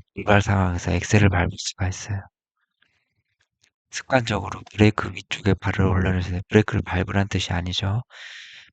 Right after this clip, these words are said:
브레이크 밟을 준비를 항상 하셔라. 스키를 배울 때 가장 먼저 배우는 건 내려가는 속도를 줄이는 법이에요. 그게 잘 안 될 때는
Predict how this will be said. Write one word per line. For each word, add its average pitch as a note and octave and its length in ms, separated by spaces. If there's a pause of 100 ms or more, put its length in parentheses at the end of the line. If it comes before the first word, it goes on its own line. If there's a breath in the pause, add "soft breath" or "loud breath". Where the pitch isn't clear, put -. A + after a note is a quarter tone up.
브레이크 G2 380
밟을 F#2+ 400
준비를 F#2+ 340
항상 - 440
하셔라. F#2+ 440 (1120 soft breath)
스키를 C3+ 400
배울 G#2 260
때 G2 160
가장 A#2+ 400
먼저 F#2+ 280
배우는 F2+ 400
건 G#2 240 (1400 soft breath)
내려가는 G2+ 460
속도를 A2 480
줄이는 F#2+ 380
법이에요. F2 640 (840 soft breath)
그게 A2 200
잘 F#2+ 220
안 E2+ 140
될 F#2 120
때는 G2 540